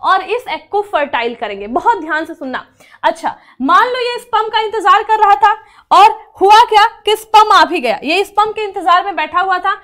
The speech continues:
यहाँ से दौड़ता दौड़ता स्पर्म यहाँ तक आ भी गया। जब स्पर्म आएगा,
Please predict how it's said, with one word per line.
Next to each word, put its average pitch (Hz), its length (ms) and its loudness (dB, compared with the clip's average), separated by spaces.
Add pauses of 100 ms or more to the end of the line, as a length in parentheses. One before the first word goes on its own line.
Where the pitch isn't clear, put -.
(200)
यहाँ 302 360 -4
से 453 140 -12
दौड़ता 320 400 -2
दौड़ता 330 420 -6
स्पर्म 339 320 -8
यहाँ 254 220 -12
तक 349 200 -8 (260)
आ 294 120 2
भी 294 160 -6
गया। 208 200 -12 (280)
जब 403 400 0
स्पर्म 466 380 0
आएगा, 392 340 2